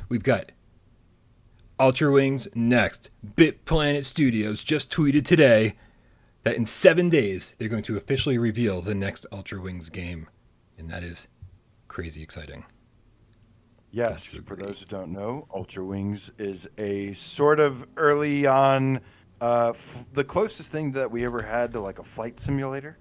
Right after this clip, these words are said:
Speaker 1: Mm-hmm.
Speaker 2: And I love it. It does support the hodus. It actually supports, like, almost everything, but,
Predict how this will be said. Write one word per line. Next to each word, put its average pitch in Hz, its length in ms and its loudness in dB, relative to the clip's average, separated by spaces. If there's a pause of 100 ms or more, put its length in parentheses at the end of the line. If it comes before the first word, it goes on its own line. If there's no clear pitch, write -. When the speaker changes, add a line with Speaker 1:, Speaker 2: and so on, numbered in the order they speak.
Speaker 1:
Mm-hmm. 90 160 -6 (220)
Speaker 2:
And 120 640 0 (440)
I 127 140 0
love 120 540 2
it. 107 160 -6 (240)
It 139 120 -4
does 156 220 6
support 165 320 -6
the 131 80 -4
hodus. 98 480 -6 (240)
It 131 60 0
actually 151 240 2
supports, 131 280 -6
like, 110 140 -8
almost 107 240 -4
everything, 90 320 -10
but, 101 220 -8